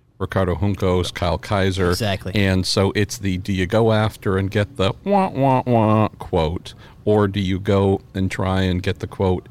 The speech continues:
Speaker 1: about what is really a celebratory thing?
Speaker 2: Yeah.
Speaker 1: So although the failure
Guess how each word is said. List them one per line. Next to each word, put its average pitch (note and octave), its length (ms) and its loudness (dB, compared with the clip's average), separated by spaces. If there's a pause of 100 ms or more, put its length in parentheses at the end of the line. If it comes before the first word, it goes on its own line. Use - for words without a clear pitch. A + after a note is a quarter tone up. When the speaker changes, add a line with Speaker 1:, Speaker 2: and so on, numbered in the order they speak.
(120)
Speaker 1:
about F#2 280 -2
what G#2 160 2
is G2 160 -2
really G2 260 0
a F#2 140 -2
celebratory F2+ 760 -4
thing? E2 360 -4
Speaker 2:
Yeah. B2 180 -2 (300)
Speaker 1:
So - 180 -4
although G2 400 0
the F#2 300 -2 (560)
failure G#2+ 720 -2